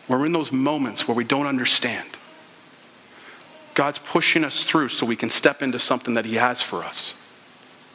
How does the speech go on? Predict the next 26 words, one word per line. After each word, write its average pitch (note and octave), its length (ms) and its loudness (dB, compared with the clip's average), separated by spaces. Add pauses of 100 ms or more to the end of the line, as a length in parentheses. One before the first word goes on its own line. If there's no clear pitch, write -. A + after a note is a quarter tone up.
(2000)
But C#3 160 2
in A#2+ 120 -2
our B2+ 120 -2
lives, B2+ 540 0 (280)
who's D#3 320 0
first? - 600 2 (600)
God D3 200 4
took E3 260 -4
me D3+ 60 2
through D#3+ 280 0
this C#3+ 220 -2
to C3+ 120 0
make C3 180 0
sure D#3 260 2
that B2 120 0
he B2+ 80 -2
was A#2+ 140 2
first E3 400 4
in B2 60 2
my G#2 140 0
life. - 420 -8 (1000)
Is C#3+ 120 4
he D3+ 100 -2
first F3 380 2
every D#3+ 260 0
day? D3+ 280 -2